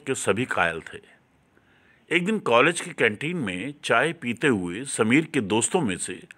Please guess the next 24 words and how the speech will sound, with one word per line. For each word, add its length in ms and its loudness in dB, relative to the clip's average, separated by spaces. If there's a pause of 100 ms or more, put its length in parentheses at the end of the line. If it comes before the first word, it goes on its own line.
(540)
सबसे 600 4
शरारती 560 0
दोस्त 500 0 (480)
उज्जवल 340 6
ने 320 -4 (420)
दूसरे 440 4
दोस्तों 420 -2
को 100 -2
चैलेंज 420 2
किया। 380 -8 (760)
वो 60 0
चैलेंज 440 4
ये 120 8
था 220 2
कि 400 -2 (560)
जो 160 2
सामने 520 2
ग्रुप 280 -4
में 180 4
बैठी 280 2
लड़कियों 400 2
में 180 2
से 360 -6 (840)
किसी 380 2